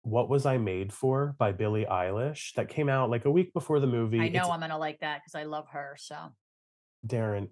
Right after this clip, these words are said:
Speaker 1: it is the most hauntingly beautiful song, and the way it is used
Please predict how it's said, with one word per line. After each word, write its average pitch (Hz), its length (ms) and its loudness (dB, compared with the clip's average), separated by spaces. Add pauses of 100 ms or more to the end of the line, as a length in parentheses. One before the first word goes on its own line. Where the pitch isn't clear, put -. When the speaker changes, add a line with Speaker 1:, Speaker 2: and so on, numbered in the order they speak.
(120)
Speaker 1:
it 139 140 2
is 175 280 2
the 160 120 4
most 131 280 2
hauntingly 156 1160 -2 (100)
beautiful 113 680 0
song, 113 640 0
and 127 160 2
the 123 80 4
way 117 320 4
it 165 100 4
is 160 320 0
used 131 640 2